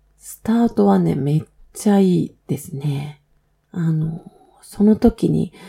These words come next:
すごいいろいろごちゃごちゃごちゃごちゃ考えていたことだったりとか、あとはその、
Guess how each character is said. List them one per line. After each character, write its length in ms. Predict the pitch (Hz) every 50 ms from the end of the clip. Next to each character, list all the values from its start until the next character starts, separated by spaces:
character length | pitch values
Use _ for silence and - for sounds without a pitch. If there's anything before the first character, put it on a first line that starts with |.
| 185 175 165 _ _
す 240 | - - - -
ご 200 | 147 160 190 233
い 120 | 269 277 254
い 40 | 220
ろ 180 | 220 208 196 180
い 20 |
ろ 120 | 175 175
ご 140 | 170 - 190
ち 60 | -
ゃ 80 | 208 185
ご 80 | 175 165
ち 80 | -
ゃ 60 | 175
ご 100 | 165 170
ち 120 | 180 - -
ゃ 40 | 175
ご 140 | 170 165
ち 120 | 160 - -
ゃ 60 | -
考 420 | - - 190 196 190 185 185 196 190
え 120 | 180 156 151
て 140 | - -
い 140 | 151 156 160
た 160 | - - 165
こ 120 | - - 180 -
と 100 | 196 170
だ 120 | 160 160
っ 80 | 160 -
た 140 | - - 151
り 100 | 160 -
と 140 | - 165 151
か、 420 | - - 220 220 214 190 170 - - - - - 175 185 - - - -
あ 100 | 233 233
と 140 | - 214
は 200 | 190 185 175 165
そ 160 | 156 - 190 185
の、 200 | 180 175 175